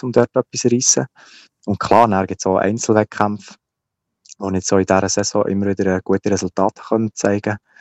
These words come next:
So eben im Einzel, wo es dann pro Fehler eine Minute Strafe gibt. Und da ist natürlich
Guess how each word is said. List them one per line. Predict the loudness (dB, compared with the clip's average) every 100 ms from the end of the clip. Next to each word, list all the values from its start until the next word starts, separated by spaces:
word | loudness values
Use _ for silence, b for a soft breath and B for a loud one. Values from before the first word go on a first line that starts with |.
| b b _ _
So | -4 0 0 0 -2
eben | 2 2
im | 2 0
Einzel, | 2 2 2 2 2 0
wo | -6 -4
es |
dann | 0 -2 -2 -10 _ _ -4
pro | -2
Fehler | 2 2 2 0 -2
eine | -4
Minute | -2 -2 -2 -4
Strafe | 2 2 2 2
gibt. | 0 0 -4
Und | -2
da | 0
ist |
natürlich | 0 -2 -2 -4